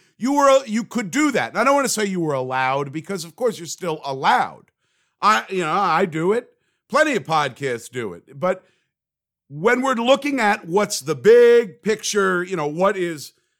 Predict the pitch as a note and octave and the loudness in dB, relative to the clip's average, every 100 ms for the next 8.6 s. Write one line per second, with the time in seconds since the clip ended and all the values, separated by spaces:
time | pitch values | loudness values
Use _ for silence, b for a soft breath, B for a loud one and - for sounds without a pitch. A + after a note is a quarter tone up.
0 | _ _ _ - A3+ C#4+ C4+ G3 D3 C3 | _ _ _ 2 4 4 2 -4 -6 -6
1 | G#3 G3 F#3 B3+ C4 B3+ B3 A#3+ G#3+ C#3+ | -6 -6 -4 -2 0 0 0 -2 -4 -2
2 | G#3 G3 E3 E3+ D#3 - D#3+ C#3+ C3+ C3+ | 0 2 0 -2 -4 -10 -10 -8 -8 -10
3 | - C4 C4 - G3 E3 C#3+ E3+ C#3 D#2+ | -8 -4 -4 -4 -4 -6 -6 -2 -2 -4
4 | _ _ C#3+ C#3+ - _ _ _ D#3 C#3+ | _ _ -6 -6 -8 _ _ _ -10 0
5 | F#3 A3+ A3+ F3+ D3 - C3+ A#2 A#2 G2 | 6 6 6 0 -4 -8 -10 -10 -14 -16
6 | - - F#3 A#3 C4+ B3+ - D#3+ B2+ A#2 | -16 -6 -2 4 2 2 -10 -8 -10 -10
7 | G#2 E2 - _ C#3 G3+ A#3 A#3 A3+ F3 | -16 -18 -20 _ -12 -6 -2 -2 -4 -4
8 | D3+ A#2+ B2+ E2 - _ | -4 -6 -12 -16 -20 _